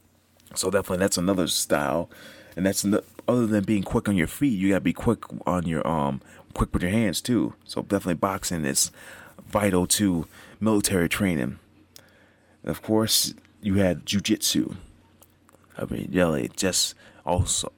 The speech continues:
s-, almost similar to judo, but really, you had pretty much sim-, simple grapple-, simply grappling and taking down, maybe submission.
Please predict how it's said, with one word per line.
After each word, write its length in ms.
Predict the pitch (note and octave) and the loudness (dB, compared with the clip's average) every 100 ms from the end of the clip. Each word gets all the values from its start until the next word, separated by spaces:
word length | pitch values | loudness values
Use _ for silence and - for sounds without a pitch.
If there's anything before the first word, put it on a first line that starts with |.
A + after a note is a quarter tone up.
| - | -6
s-, 260 | - - - | -2 -2 0
almost 400 | G#2 A2+ G#2 - | 2 2 2 2
similar 280 | C3 A#2 G2+ | 2 2 2
to 120 | F2+ | 0
judo, 480 | D#2+ A2+ A2 G#2+ G#2+ | 0 0 2 2 2
but 240 | - A#1+ - | 0 -4 -2
really, 420 | F2+ F2+ E2 D2 - - - - _ _ _ - - | 0 2 0 -2 -8 -20 -20 -20 _ _ _ -20 -4
you 180 | F#2+ F#2+ | 0 2
had 300 | F2+ - - | 2 -2 0
pretty 160 | A2+ | 2
much 420 | G#2 G2 - - - - _ _ _ _ _ _ _ _ _ _ - _ _ - | 2 2 0 -2 -4 -16 _ _ _ _ _ _ _ _ _ _ -20 _ _ -6
sim-, 320 | - - A#2 - - | -2 2 2 0 0
simple 300 | B2 G2+ F#2+ | 0 0 0
grapple-, 540 | - G#2+ A2 G#2+ G#2 - - | 2 0 0 0 -2 -2 -2
simply 320 | - - A#2 | 0 2 0
grappling 680 | - A2+ A2+ A2 G#2+ G2+ F#2 - - - - - - F2+ F2 | 2 0 2 2 4 2 -4 -10 -20 -20 -20 -20 -20 -20 -14
and 140 | - | -6
taking 240 | A#2 A2 G2 | -2 0 0
down, 320 | G#2+ G#2 F#2+ | 0 0 0
maybe 240 | G#2+ G#2 | 0 0
submission. 800 | F#2 - G2 G#2+ G#2 - D2 A#1+ | 0 -2 -2 -2 -2 -2 -4 -8